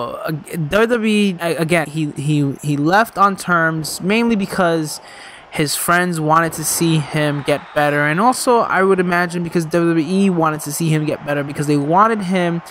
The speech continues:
in peak physical form and peak mental form so that he could achieve the highest possible levels of success within the company that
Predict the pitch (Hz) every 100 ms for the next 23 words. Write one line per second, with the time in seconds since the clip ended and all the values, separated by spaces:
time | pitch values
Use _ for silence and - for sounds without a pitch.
0 | - - - - - 165 147 - 277 294
1 | - - 247 226 220 202 - 190 180 175
2 | 170 139 139 - 220 208 160 180 220 -
3 | 202 - - 156 143 135 131 139 - -
4 | - 185 170 165 170 156 - - 233 233
5 | 226 180 165 156 175 175 160 - 165 156
6 | 160 151 170 170 156 143 - - - -
7 | 208 190 170 156 - 151 127 - 226 226
8 | 180 151 143 - - - - 165 151